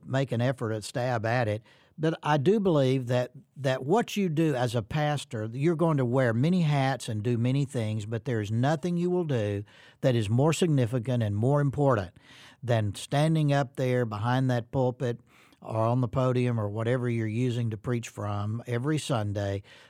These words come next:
That is the most significant part of your ministry week by week, where you are feeding the people the Word of God.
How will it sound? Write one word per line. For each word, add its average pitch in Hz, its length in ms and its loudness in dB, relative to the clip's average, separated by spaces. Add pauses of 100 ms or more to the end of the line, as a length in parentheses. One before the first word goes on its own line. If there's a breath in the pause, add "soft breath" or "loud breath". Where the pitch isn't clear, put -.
That 151 440 2
is 113 180 -2
the 117 100 0
most 135 460 2
significant 123 720 -4
part 117 240 0
of 110 120 -6
your 117 160 -4
ministry 113 540 -2
week 120 380 -4
by 110 180 -2
week, 101 400 -6
where 113 140 -4
you 113 280 -4
are 101 100 -2
feeding 143 480 -4
the 117 80 -4
people 135 400 -6
the 110 100 -4
Word 107 240 -4
of 107 140 -8
God. 104 360 -4